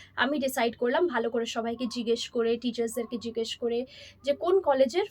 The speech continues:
ফ্যাকাল্টি ভালো, সেটা ডিপেন্ড করছে না। এক একটা কলেজের কী হয়,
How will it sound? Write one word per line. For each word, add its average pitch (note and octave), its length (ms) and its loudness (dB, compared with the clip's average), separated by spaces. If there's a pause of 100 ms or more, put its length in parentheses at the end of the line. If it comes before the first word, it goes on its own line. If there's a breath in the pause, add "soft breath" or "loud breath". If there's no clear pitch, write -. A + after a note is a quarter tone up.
ফ্যাকাল্টি B3+ 480 2
ভালো, A#3 340 -8 (340)
সেটা - 280 2
ডিপেন্ড A#3 320 -2
করছে A3+ 260 -8
না। F#4+ 60 -2 (380 loud breath)
এক C#4 140 0
একটা F4 220 -2
কলেজের D#4+ 460 0
কী F4+ 140 6
হয়, A4+ 280 0